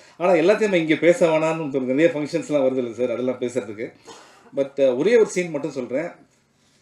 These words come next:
ஷூட்டிங் ஸ்பாட்லேருந்து லொகேஷன் வந்து ஒன் ஹவர், நைட் ரெண்டு மணிக்கு ஷூட்டிங் முடியுது. முடிச்ச உடனே அசிஸ்டன்ட் ஓடி வந்து சொல்றாரு, "காலைல ஆறு மணிக்கு வந்துருங்க சார்" அப்படின்ட்டு. இங்கேருந்து போறதுக்கு ஒன் ஹவர்,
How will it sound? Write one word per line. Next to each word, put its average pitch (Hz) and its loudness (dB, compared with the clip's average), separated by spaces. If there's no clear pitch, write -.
ஷூட்டிங் 190 2
ஸ்பாட்லேருந்து 151 -4
லொகேஷன் 143 -4
வந்து 127 -6
ஒன் 120 -8
ஹவர், 127 -4
நைட் 147 -4
ரெண்டு 143 -4
மணிக்கு 143 -6
ஷூட்டிங் 139 -6
முடியுது. 117 -8
முடிச்ச 147 -6
உடனே 131 -4
அசிஸ்டன்ட் 123 -10
ஓடி 123 -6
வந்து 113 -10
சொல்றாரு, 117 -10
"காலைல 117 -10
ஆறு 110 -12
மணிக்கு 110 -14
வந்துருங்க 101 -18
சார்" 101 -20
அப்படின்ட்டு. - -20
இங்கேருந்து 143 -6
போறதுக்கு 143 -4
ஒன் 113 -10
ஹவர், 113 -8